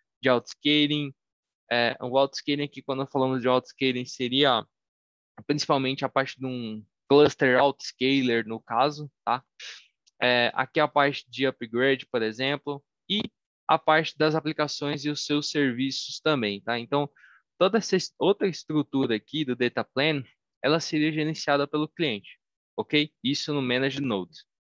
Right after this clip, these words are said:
beleza? Quando falamos do Virtual Nodes, <laughs> qual que é a ideia? A ideia basicamente é falar assim, "Olha, não quero fazer nada de infra, só quero se, me preocupar com a parte da minha infraestrutura." Então, aqui,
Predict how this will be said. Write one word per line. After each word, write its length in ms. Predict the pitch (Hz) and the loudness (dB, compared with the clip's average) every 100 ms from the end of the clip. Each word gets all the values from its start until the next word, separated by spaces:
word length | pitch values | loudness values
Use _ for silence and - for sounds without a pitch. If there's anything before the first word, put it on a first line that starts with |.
| _ _ - | _ _ -12
beleza? 420 | 185 110 139 147 _ _ _ _ _ _ _ _ | -2 -2 -2 -6 _ _ _ _ _ _ _ _
Quando 240 | 185 233 285 | 2 2 2
falamos 500 | - 160 147 143 123 | 4 4 4 2 -2
do 120 | 131 | 0
Virtual 400 | 131 - 117 104 | 0 2 0 2
Nodes, 560 | 113 160 151 110 - - _ _ | 2 2 2 -2 -16 -18 _ _
<laughs> 240 | _ _ | _ _
qual 140 | - - | -6 -6
que 140 | - | 2
é 40 | 185 | 2
a 40 | |
ideia? 460 | 165 156 131 110 - - - 170 175 - | 6 6 6 4 2 -10 -10 -10 -10 -2
A 100 | 127 | 0
ideia 220 | 147 165 | 4 2
basicamente 640 | 156 185 - 175 170 190 202 | 4 2 2 0 2 2 2
é 60 | |
falar 260 | 185 180 175 | 4 4 4
assim, 300 | - - 151 | 2 -4 0
"Olha, 340 | 151 139 120 - - - | 4 4 2 0 -12 -10
não 160 | 135 156 | -4 -4
quero 260 | 165 170 175 | 0 -2 -2
fazer 400 | - 170 151 175 | 0 0 0 -4
nada 440 | 170 156 170 175 | 0 0 0 -2
de 200 | 151 180 | -6 -6
infra, 460 | 175 151 - 117 107 | -4 -6 -6 -6 -6
só 200 | - 110 | -4 -6
quero 320 | - 135 143 | 0 2 2
se, 200 | 147 147 - | 0 -10 -8
me 220 | 147 156 | 0 0
preocupar 640 | - 147 147 147 135 135 | 0 -2 -2 -2 2 2
com 100 | - | 2
a 60 | 135 | -4
parte 320 | - 135 - | -2 -4 -4
da 100 | 131 | -6
minha 180 | 139 139 | -6 -6
infraestrutura." 840 | 143 147 143 - 151 - 131 104 - _ _ _ _ - | -6 -4 -4 -2 -6 -2 -2 -2 -6 _ _ _ _ -14
Então, 340 | 113 131 147 | 0 2 4
aqui, 600 | 143 - 139 196 202 117 | 2 -2 -2 0 0 -2